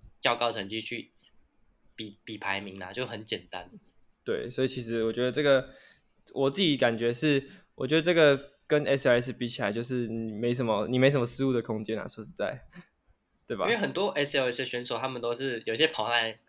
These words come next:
Speaker 1: 也不是很高，就可能七八分，但他们的 best trick，就大招可以做很高分。
Speaker 2: 大招赛，对，对，
Speaker 1: 对，对，
Speaker 2: 对。
Speaker 1: 对，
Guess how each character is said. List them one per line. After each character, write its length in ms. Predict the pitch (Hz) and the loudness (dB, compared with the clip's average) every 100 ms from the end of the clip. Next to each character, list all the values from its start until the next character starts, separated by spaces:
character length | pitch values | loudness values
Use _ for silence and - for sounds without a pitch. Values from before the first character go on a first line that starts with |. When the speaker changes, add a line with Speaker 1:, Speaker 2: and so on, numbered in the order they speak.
| _ _ | _ _
Speaker 1:
也 100 | 127 | -8
不 160 | - 139 | -6 0
是 60 | |
很 160 | 175 110 | 0 2
高， 160 | 117 120 | -2 -2
就 100 | 139 | -4
可 60 | |
能 100 | 117 | -8
七 220 | - 127 | -8 -8
八 180 | 123 113 | -2 0
分， 240 | 113 107 101 | 0 -6 -6
但 100 | - | 0
他 80 | 156 | 0
们 120 | 160 | 0
的 100 | 135 127 - _ | -2 -4 -8 _
best 240 | 139 139 | 2 2
trick， 320 | - 135 113 - | 0 -4 -4 -10
就 100 | 131 | -2
大 220 | 147 123 | 4 4
招 180 | 113 113 | 2 -4
可 100 | 113 | -4
以 60 | 117 | -6
做 180 | - | -2
很 40 | 127 | 6
高 100 | 135 | 8
分。 80 | 120 | 8
Speaker 2:
大 0 | |
招 220 | 113 117 | 4 2
赛， 280 | 113 117 104 | 2 2 2
对， 360 | - 101 76 | -4 -6 -4
对， 20 | |
Speaker 1:
对， 0 | |
对， 320 | - - 123 | -2 2 2
Speaker 2:
对。 0 | |
Speaker 1:
对， 100 | 117 | 2